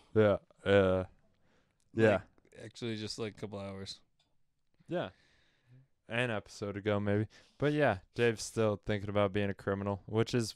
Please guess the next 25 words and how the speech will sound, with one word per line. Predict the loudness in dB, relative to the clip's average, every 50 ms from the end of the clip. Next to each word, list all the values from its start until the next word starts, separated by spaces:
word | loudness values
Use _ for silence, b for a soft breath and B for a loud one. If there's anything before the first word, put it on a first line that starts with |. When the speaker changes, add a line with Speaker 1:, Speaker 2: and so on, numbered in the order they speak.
| _ 2
Speaker 1:
fun. | 4 4 4 2 0 b b b b b b b b -4
I, | 2 4 4 4 4 2 0
I | 2 4 4
understand. | 4 2 0 -4 -4 -2 0 0 0 0 -2 -6
He | -4 -2 0 2
used | 2 2 0 -2
to | -2 -2
be | 0 0
a |
junkie. | 0 0 2 2 2 2 2 2 2 2
Now | 2 4 4 4 4 4
he's | 4 2 2
laid | 0 0 2 2 4
off. | 6 6 6 4 2 -4 b b b b b b b -16 -16 -16 -16 -16 _ -16
The | -12
kid's | 0 4 4 4 4 4 0 -6 -8 -8 -10 -14 _ _
trying | -4 -2 0 0 2 0 0
to | 0
make | 0 0 0 0 0 0
money. | 2 2 2 2 2 -2 -6 _ _ -20 _ _ -2
What | 0 2
are | 4
you | 4
gonna | 4 4 6
do? | 6 6 4 4